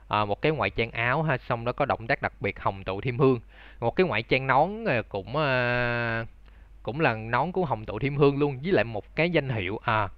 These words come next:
à, tồn tại trong vòng ba mươi ngày. Thì, à, ngoa-,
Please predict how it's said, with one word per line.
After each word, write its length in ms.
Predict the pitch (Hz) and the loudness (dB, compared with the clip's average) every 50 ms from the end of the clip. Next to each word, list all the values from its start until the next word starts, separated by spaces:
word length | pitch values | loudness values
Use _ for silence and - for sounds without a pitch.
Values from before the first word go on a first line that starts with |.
| - - - - - - - - - - - | -16 -20 -20 -20 -20 -20 -18 -18 -14 -4 0
à, 220 | 117 113 113 110 | 2 4 4 4
tồn 260 | - - 117 110 110 | 2 2 0 -2 0
tại 160 | - 107 104 | 0 0 0
trong 140 | 107 131 127 | 0 0 -2
vòng 120 | 120 110 113 | -2 0 2
ba 140 | 113 113 | 2 2
mươi 160 | 123 123 127 120 | 2 0 -2 0
ngày. 260 | 117 107 98 95 92 - - - | 0 0 0 -2 -6 -10 -12 -6
Thì, 180 | - 113 110 113 | -2 0 0 2
à, 220 | 107 107 104 104 | 2 2 0 0
ngoa-, 220 | 104 104 104 98 | -2 -4 -6 -6